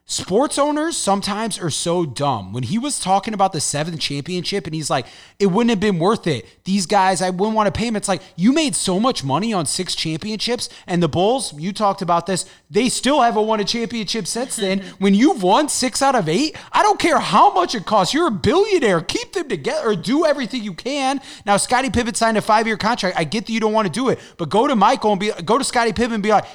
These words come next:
Speaker 1: "Here's twenty mil. You've been underpaid. Stay." Like, do whatever you can. And this happened with the Oklahoma City Thunder when they traded James Harden and all these teams. They act like it's so easy to build a championship roster.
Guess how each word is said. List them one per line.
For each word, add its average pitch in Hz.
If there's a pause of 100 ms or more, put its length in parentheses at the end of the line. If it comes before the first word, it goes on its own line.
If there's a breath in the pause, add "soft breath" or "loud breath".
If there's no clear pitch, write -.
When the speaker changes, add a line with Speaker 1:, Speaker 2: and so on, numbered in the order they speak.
Speaker 1:
"Here's 262
twenty 247
mil. 226
You've 196
been 226
underpaid. 214
Stay." 220 (160)
Like, 175 (240 loud breath)
do 247
whatever 247
you 214
can. 190
And 151
this 190
happened 202
with 170
the 139
Oklahoma 180
City 190
Thunder 185
when 165
they 143
traded 180
James 175
Harden 165 (220 loud breath)
and 170
all 214
these 220
teams. 220
They 165
act 185
like 190 (480 loud breath)
it's 170
so 202
easy 170
to 143
build 165
a 151
championship 160
roster. 147